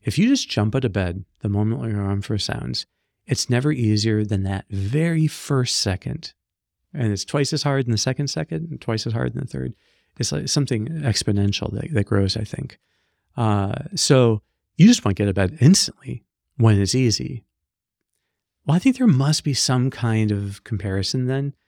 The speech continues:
Like, is it good to check your tiredness at any point in the day? Or does the very act of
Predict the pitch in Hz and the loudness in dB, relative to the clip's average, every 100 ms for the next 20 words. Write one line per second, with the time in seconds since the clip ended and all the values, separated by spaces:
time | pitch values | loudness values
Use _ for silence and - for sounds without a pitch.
0 | _ - 110 - 131 123 139 120 113 110 | _ -2 -2 2 2 4 2 0 0 -4
1 | 113 101 117 - 101 95 101 113 - 127 | -4 -2 -4 -2 -4 -2 -2 -4 -4 -6
2 | 143 120 165 165 104 92 90 - - - | -4 -2 -2 -2 -2 -4 -4 -8 -8 -8
3 | - - _ _ _ _ _ _ _ _ | -10 -12 _ _ _ _ _ _ _ _
4 | _ _ _ _ 131 131 120 117 104 110 | _ _ _ _ 4 6 4 2 0 0
5 | 190 240 180 131 131 - - 120 110 107 | 0 -2 -2 -2 -2 -4 -6 -2 0 0
6 | 101 101 | -2 -6